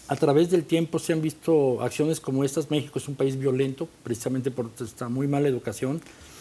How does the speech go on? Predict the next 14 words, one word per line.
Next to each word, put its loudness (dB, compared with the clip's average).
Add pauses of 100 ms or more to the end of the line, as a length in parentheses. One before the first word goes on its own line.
(160)
En 4
cualquier 4
país 2
desarrollado 0
con 2
un 4
poquito 0
de 6
educación, 0 (160)
o 0
mucha 4
educación, 2
perdón, -2 (160)
ética, 0